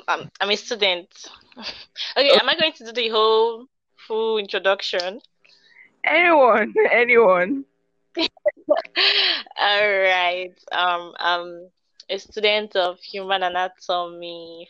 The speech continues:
Speaker 1: from the University of Port Harcourt.
Speaker 2: Okay. Um, Wura, can we get to know you?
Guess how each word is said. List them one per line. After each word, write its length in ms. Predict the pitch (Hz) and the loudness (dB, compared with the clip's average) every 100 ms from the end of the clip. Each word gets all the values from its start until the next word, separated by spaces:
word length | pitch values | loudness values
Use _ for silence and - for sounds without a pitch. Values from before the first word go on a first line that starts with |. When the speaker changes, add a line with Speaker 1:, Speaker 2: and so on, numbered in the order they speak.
| _ | _
Speaker 1:
from 260 | 170 170 165 | -12 -12 -14
the 80 | 175 | -16
University 560 | 175 160 185 - - | -10 -6 -6 -6 -8
of 100 | 180 - - | -8 -8 -14
Port 120 | 156 - | -10 -4
Harcourt. 500 | 175 185 - 170 170 _ _ _ - - - - - - - - _ _ _ _ _ _ _ - _ - | -2 -4 -6 -8 -8 _ _ _ -20 -18 -16 -18 -18 -20 -20 -20 _ _ _ _ _ _ _ -20 _ -2
Speaker 2:
Okay. 920 | - 208 - - 196 190 190 214 - _ _ _ - - - | 2 2 0 2 2 2 2 -2 -10 _ _ _ -20 -6 0
Um, 220 | 214 214 220 233 | 2 2 0 4
Wura, 540 | 247 220 202 196 226 233 _ | 4 4 2 0 -2 -10 _
can 120 | - 208 | -2 -2
we 120 | 220 | 0
get 240 | 208 208 | 0 0
to 100 | - | -2
know 400 | 185 180 190 202 | -2 2 4 6
you? 420 | 208 170 90 67 | 4 0 -4 -4